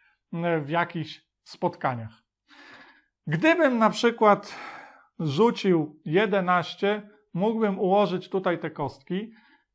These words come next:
Nie dostałbym całych tych ran, nie dostałbym tego mijającego czasu, a nadal zdobyłbym kartę do, e, do swojej kolekcji.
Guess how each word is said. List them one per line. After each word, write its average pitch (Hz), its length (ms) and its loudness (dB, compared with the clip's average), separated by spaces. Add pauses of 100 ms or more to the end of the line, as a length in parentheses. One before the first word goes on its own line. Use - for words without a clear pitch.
(100)
Nie 170 280 -2
dostałbym 180 680 2
całych 190 340 2
tych 170 220 -6
ran, 180 280 0
nie 190 120 0
dostałbym 160 920 -2
tego 156 440 -4
mijającego 170 680 -2
czasu, 165 480 -6 (340)
a 359 100 8
nadal 214 500 0 (180)
zdobyłbym 160 720 -2
kartę 151 500 -2 (320)
do, 143 440 -4 (640)
e, 143 260 -2
do 170 120 0
swojej 160 360 0
kolekcji. 151 480 -4